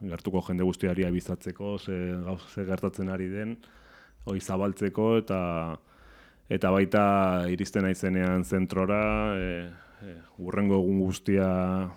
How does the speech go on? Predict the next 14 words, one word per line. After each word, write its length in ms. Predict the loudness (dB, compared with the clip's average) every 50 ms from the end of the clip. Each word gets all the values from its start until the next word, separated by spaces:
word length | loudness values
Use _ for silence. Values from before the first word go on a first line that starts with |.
| -12 -10
egoten 400 | -8 -6 -6 -4 -4 -4 -2 -2
naiz 240 | -2 -2 -4 -2 2
bertan, 440 | 4 4 4 4 2 2 2 2 0
eta, 160 | 0 0 0
bueno, 320 | 0 0 -2 -2 -4 -6 -6
e, 320 | -6 -6 -4 -4 -6 -6
za-, 380 | -6 -6 -6 -6 -4 -4 -6 -6 -6
e, 160 | -6 -6 -6
deialdi 420 | -4 -2 2 4 4 4 4 4 4
bat 160 | 4 2 2
zabaltzen 560 | 0 0 2 2 2 2 2 0 0 0 0
da 220 | 0 0 -2 -2 -2
internetetikan 800 | -2 -4 -4 -2 -2 -2 -2 -2 -2 -4 -4 -2 -2 -2 -2 0
baita 600 | -2 -2 -2 -2 -2 -2 0 -2 -2 -4 -6